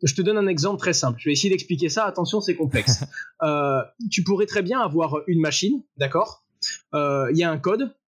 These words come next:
Speaker 1: dedans. On imagine qu'il y a que cinq codes qui peuvent ouvrir cette machine, d'accord ? Si moi, je viens devant toi, que je te donne un code et que j'arrive à ouvrir la machine, j'ai pas été connecté à Internet. Pourtant, toi,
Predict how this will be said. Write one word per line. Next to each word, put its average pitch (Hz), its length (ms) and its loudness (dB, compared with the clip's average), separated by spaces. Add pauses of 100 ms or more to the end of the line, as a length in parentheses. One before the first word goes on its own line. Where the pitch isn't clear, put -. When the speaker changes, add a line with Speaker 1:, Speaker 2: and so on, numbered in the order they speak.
(100)
Speaker 1:
dedans. 151 480 0 (300)
On 151 60 0
imagine 165 380 2
qu'il 165 120 -2
y - 20 -2
a - 20 -8
que 190 120 0
cinq 233 400 0
codes 196 420 0 (220)
qui 139 160 -2
peuvent 185 180 2
ouvrir 180 300 2
cette 170 180 0
machine, 131 400 -2 (100)
d'accord ? 160 520 -2 (380)
Si - 260 0
moi, 226 240 2
je 180 120 0
viens 180 280 0
devant 151 260 0
toi, 131 380 -2 (100)
que 156 100 2
je 143 140 2
te 160 140 0
donne 202 240 2
un 185 100 0
code 131 460 -2
et 165 80 2
que 147 60 -2
j'arrive 165 300 0
à 156 40 4
ouvrir 143 320 2
la 135 80 2
machine, 202 500 -2 (540)
j'ai 156 160 4
pas 208 160 0
été 190 200 -2
connecté 170 340 0
à 175 80 -2
Internet. 170 500 -2 (120)
Pourtant, 202 440 0 (100)
toi, 175 380 0